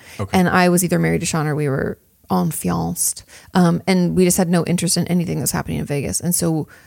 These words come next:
Speaker 2: l-, by happenstance, I met her the first night we were out, and then I saw her the next night at another, at the other place, wherever we were. That's not important. I think it was, like, X S or something.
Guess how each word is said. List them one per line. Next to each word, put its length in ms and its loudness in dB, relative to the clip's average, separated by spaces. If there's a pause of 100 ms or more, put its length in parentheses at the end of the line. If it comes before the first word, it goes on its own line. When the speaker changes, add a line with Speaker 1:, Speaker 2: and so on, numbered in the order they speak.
(140)
Speaker 2:
l-, 140 -8 (400)
by 280 2
happenstance, 840 -2
I 100 -2
met 240 0
her 220 -2
the 80 -4
first 280 0
night 140 2
we 140 -2
were 140 -2
out, 340 -4
and 160 2
then 80 0
I 100 0
saw 380 0
her 200 -4
the 120 -2
next 340 -2
night 220 -8
at 80 -4
another, 320 -2
at 100 -4
the 100 -4
other 160 -6
place, 360 -6
wherever 320 -6
we 100 -6
were. 240 -4
That's 240 -8
not 140 -10
important. 400 -10
I 60 -6
think 200 -6
it 60 -10
was, 120 -8
like, 220 -12
X 220 -6
S 200 -4
or 60 -10
something. 380 -12